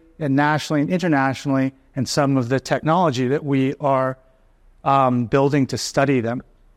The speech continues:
So I'm part of a, a large group, um, here at Scripps, uh, Oceanography. I'll just give a little bit more introduction about myself.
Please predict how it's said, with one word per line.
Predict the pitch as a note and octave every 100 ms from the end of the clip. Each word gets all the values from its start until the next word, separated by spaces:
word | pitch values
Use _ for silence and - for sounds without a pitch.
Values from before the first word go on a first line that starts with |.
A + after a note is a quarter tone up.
| _ _ _ _ _
So | - G#3 G3 - _ _ _
I'm | D#3 C3
part | F3 E3
of | C#3+
a, | C3+ C3 -
a | C3+
large | C#3 D#3+ E3+ C#3+ -
group, | D#3+ E3 F3 _ _ _ _ -
um, | D3 C#3+ D3
here | - F3+ D#3+
at | D#3+
Scripps, | - E3 - -
uh, | D#3+ C#3 E3
Oceanography. | D3 - C#3+ C#3+ D3 - D3+
I'll | E3 D#3+
just | C3+ C#3 - -
give | D#3+ D3
a |
little | C#3+ F3+ F#3
bit | F3 D3+
more | D#3
introduction | C#3 D3+ C#3 -
about | C3+ C#3+ D3
myself. | C3 - D3